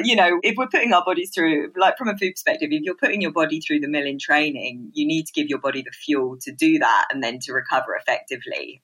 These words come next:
And I think particularly when, I mean, even that, like now, which I think is great, you know, that is becoming more popular and more common for people to aspire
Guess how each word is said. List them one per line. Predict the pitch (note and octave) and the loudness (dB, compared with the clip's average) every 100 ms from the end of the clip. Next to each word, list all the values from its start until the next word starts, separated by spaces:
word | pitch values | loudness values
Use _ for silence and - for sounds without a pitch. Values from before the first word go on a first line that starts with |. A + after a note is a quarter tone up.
| - | -2
And | D3 D#3+ | 2 2
I | |
think | D#3+ F#3 - | 2 -2 -2
particularly | G#3+ - - D#3+ D3 D3 C#3+ | -4 -4 0 2 4 4 2
when, | D3 C#3 C3+ C#3 - - | 4 4 2 -4 -6 0
I | D#3 | 2
mean, | D3+ C#3+ C#3 C#3 _ _ _ - - - | 2 0 -2 -6 _ _ _ -20 -20 -4
even | A#3 G#3+ F3+ | -2 0 2
that, | C#3+ F#3+ | 2 4
like | F3 F3 | 4 4
now, | F#3 D3+ | 4 4
which | B2+ | 2
I | D#3+ | -2
think | E3 D3 | -4 -6
is | C3+ | -4
great, | D3+ D3 A#2 - | 2 2 2 -2
you | D3+ | -2
know, | B2+ | 0
that | C#3 C3 - | 2 0 0
is | D#3 D3+ | 0 0
becoming | - D3+ D3 C#3+ C3 C3 D3 - | -2 -4 -2 -2 -2 -4 -10 -2
more | D#3 D3 | -2 0
popular | - - - C3 B2 | 0 -2 -2 -2 -2
and | C3 | -4
more | C3 - | -6 -4
common | C#3+ C3+ B2+ B2+ | -6 -4 -8 -10
for | C3 | -12
people | - C3 B2+ | -8 -8 -10
to | - | -12
aspire | C#3 - C#3+ C3 B2 | -10 0 4 4 2